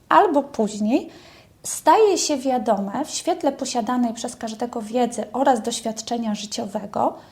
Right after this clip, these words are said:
że zdarzenie oznaczone jako warunek nie może wystąpić w przyszłości, przy czym wskazana niemożliwość ma charakter trwały.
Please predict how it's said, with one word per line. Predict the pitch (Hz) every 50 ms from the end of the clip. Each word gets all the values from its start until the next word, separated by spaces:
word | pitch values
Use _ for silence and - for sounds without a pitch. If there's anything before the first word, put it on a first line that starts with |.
| - - - - - - - - _ -
że | 208 254 247
zdarzenie | 247 - - 240 226 233 320 392 - 359 294
oznaczone | 262 254 254 247 240 - 254 240 226 226 220
jako | 214 214 214 - 214
warunek | - 208 202 202 190 190 208 262 277 269
nie | 269 285 381 440
może | 403 330 330 302 285 311
wystąpić | 247 240 226 - - 262 247 247 240 233 -
w | -
przyszłości, | - - 220 - - - 202 202 185 - - - - 294 359 - - - - _ _ _ _ _ _
przy | - - 339
czym | 339 339 311 285
wskazana | - - - 240 233 277 320 392 415 370
niemożliwość | 311 277 254 247 247 240 233 240 262 247 262 247 - -
ma | 214 214 233 240
charakter | 240 - 220 208 208 220 - - - 220 220 247 - - - _ _ _ -
trwały. | - - - - 226 190 196 - - -